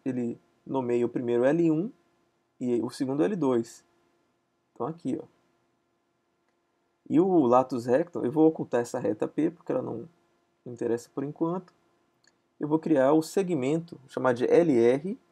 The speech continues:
que é o latus rectum, o segmento que passa pelos pontos L um. Então esse L um,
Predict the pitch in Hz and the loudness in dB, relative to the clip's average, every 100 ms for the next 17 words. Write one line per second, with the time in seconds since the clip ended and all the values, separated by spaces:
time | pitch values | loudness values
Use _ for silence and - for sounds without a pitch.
0 | _ _ _ _ _ _ _ _ _ _ | _ _ _ _ _ _ _ _ _ _
1 | 127 120 117 - 117 120 120 120 165 196 | 0 4 2 0 -8 -4 -4 -4 -8 -10
2 | - 143 160 151 120 131 - _ _ _ | -10 -6 -4 -4 -6 -8 -12 _ _ _
3 | _ _ _ _ _ _ _ _ _ _ | _ _ _ _ _ _ _ _ _ _
4 | _ _ _ _ _ _ _ _ _ _ | _ _ _ _ _ _ _ _ _ _
5 | _ _ _ _ _ _ _ 131 - 120 | _ _ _ _ _ _ _ -8 0 0
6 | - - 131 - 120 - - 160 156 143 | 0 -4 -4 -2 -6 -2 2 4 4 0
7 | 180 147 180 185 - 196 170 139 147 180 | -4 -4 -2 -2 0 0 2 2 0 -4